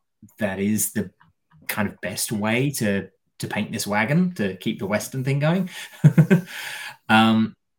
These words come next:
but yeah, I'm really excited to see how this all comes to a head because so far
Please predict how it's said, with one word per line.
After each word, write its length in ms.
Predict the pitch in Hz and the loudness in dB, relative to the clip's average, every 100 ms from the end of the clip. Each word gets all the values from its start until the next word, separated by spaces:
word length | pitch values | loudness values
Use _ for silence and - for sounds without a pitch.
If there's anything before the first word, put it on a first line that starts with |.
| _ _ _ - _ _ _ - | _ _ _ -20 _ _ _ -4
but 220 | 123 - | -4 -2
yeah, 260 | 131 131 - | 0 2 2
I'm 220 | 113 113 | 2 2
really 300 | 110 123 127 | 4 4 6
excited 480 | 113 - 110 101 98 | 4 2 0 -2 -2
to 80 | 101 | -4
see 180 | - 98 | -2 -2
how 180 | 104 | -2
this 200 | 95 95 | -4 -4
all 80 | 101 | -4
comes 280 | - 98 90 | -4 -6 -6
to 140 | - 95 | -6 -6
a 40 | |
head 300 | - 87 87 | -6 -8 -8
because 720 | 104 90 98 92 90 85 - - _ _ - | -8 -6 -4 -4 -4 -4 -8 -10 _ _ -6
so 320 | - 110 107 | -4 -2 -2
far 500 | - 110 110 101 | 0 2 2 0